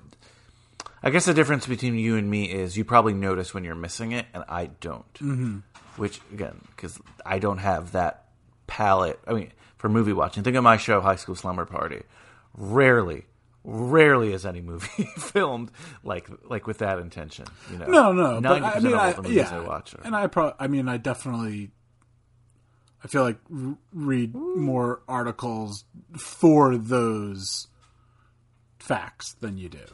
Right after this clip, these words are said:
Speaker 2: Like, you definitely, obviously, like, are up to date and, like, re-, read stuff about, you know, movies, but
Speaker 1: Yeah, but, you know, not too much. Like, I'm not a big, like,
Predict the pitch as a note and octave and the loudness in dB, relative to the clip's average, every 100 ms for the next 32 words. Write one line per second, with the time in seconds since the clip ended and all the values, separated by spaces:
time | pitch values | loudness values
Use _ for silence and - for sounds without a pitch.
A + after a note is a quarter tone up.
0 | _ _ - G2 C3+ A#2 G#2 G#2 G2 G2 | _ _ -14 -6 -4 -4 -8 -10 -10 -12
1 | - G2 F2+ F2 _ _ - A#2 G2+ - | -12 -14 -16 -20 _ _ -14 -10 -10 -10
2 | A2 G#2+ A2+ - F2+ E2 E2+ E2 _ _ | -12 -8 -8 -10 -16 -18 -18 -20 _ _
3 | B2 G2+ G2 G2+ A#2 - - G2 F#2 F2+ | -16 -16 -14 -12 -12 -12 -14 -14 -14 -14
4 | F2+ _ - A2 E2+ - _ G#2 G2 F2 | -16 _ -16 -14 -14 -20 _ -12 -10 -12
5 | E2 F#2 - - - G#2 D#2 _ _ _ | -16 -16 -18 -20 -14 -12 -12 _ _ _
6 | _ _ _ _ _ _ _ _ _ _ | _ _ _ _ _ _ _ _ _ _
7 | _ _ _ _ _ _ _ _ _ _ | _ _ _ _ _ _ _ _ _ _
8 | - _ - F3 D#3 A2 E3 D#3+ D3 C#3+ | -20 _ -4 0 0 -2 -2 0 0 4
9 | E3 - D#3+ C#3 C3 B2+ - - - - | 2 2 -4 0 0 0 -4 -14 -12 -8
10 | E2 G2 F#2 F#2 F#2+ F2 E2 D#2 - _ | -2 2 2 0 -2 -4 -6 -10 -20 _
11 | _ _ _ _ _ - - D2+ - | _ _ _ _ _ -10 -6 -6 -8